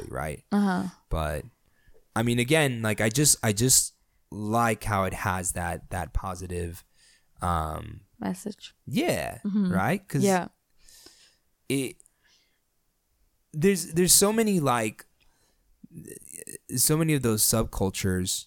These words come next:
Speaker 1: hip hop, you know, Mexican music,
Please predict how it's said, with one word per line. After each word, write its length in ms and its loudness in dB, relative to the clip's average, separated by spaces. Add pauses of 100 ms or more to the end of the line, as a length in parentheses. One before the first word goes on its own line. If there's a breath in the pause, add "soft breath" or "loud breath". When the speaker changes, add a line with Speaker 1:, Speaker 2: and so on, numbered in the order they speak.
(1200)
Speaker 1:
hip 260 0
hop, 460 0 (540)
you 120 0
know, 260 2 (240)
Mexican 640 0
music, 560 0